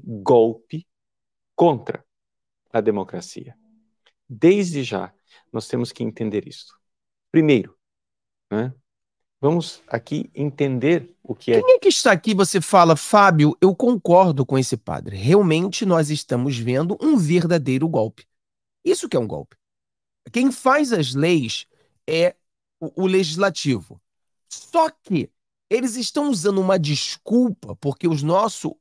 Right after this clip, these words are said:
Speaker 2: o legislativo é muito omisso, ficam de briguinha, xingando um ou outro, fazendo babaquices,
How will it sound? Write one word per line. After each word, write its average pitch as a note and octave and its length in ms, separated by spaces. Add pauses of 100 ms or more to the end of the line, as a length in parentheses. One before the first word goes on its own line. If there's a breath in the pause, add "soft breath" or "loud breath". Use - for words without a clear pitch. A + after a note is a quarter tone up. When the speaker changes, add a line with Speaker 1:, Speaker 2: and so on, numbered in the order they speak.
Speaker 2:
o D3 200
legislativo B2 880 (440)
é D#3 180
muito G3 420
omisso, D3+ 840 (380)
ficam A3+ 260
de D3+ 140
briguinha, D#3 680
xingando F3+ 840
um E3+ 120
ou C#3 80
outro, F3 480
fazendo D#3 580
babaquices, F3 1400